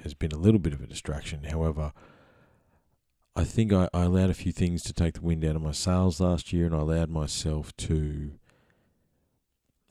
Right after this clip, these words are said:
have other people affect what I was doing. And we go back to one of the core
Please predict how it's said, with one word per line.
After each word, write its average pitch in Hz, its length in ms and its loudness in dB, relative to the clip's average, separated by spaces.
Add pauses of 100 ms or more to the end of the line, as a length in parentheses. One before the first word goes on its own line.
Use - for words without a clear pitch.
have 95 440 2
other 80 220 -2
people 80 340 -2
affect - 540 -8 (400)
what 80 180 -4
I 71 160 -4
was 65 180 -12
doing. 50 260 -14 (920)
And 76 640 -6 (800)
we 87 140 -4
go 82 180 2
back 78 340 -4
to - 120 -8
one 78 160 0
of 76 140 -4
the 73 320 -4 (880)
core 78 560 -6